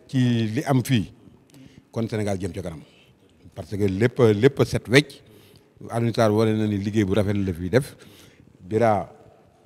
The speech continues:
tey dafa ñëw pour égaler œuvre Alioune Sarr. Parce que dégg naa ko sax bi muy wax fondement, da ngay nga teg ci kaw,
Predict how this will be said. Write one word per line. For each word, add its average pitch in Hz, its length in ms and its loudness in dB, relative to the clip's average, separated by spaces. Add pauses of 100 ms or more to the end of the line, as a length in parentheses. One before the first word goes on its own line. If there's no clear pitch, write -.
tey 110 280 4
dafa 98 220 -4
ñëw 110 260 2
pour 101 200 -4 (1080)
égaler 135 480 6 (320)
œuvre 143 340 10
Alioune 101 200 -2
Sarr. 82 220 -12 (760)
Parce 87 140 -10
que 110 140 0
dégg 113 180 4
naa 117 120 2
ko 107 80 2
sax 113 160 -2
bi 110 60 -4
muy 113 120 2
wax 107 140 0
fondement, 98 420 -2
da 98 80 -6
ngay 107 240 -4
nga 107 160 -2
teg 101 160 -6
ci 104 80 -8
kaw, 107 200 -2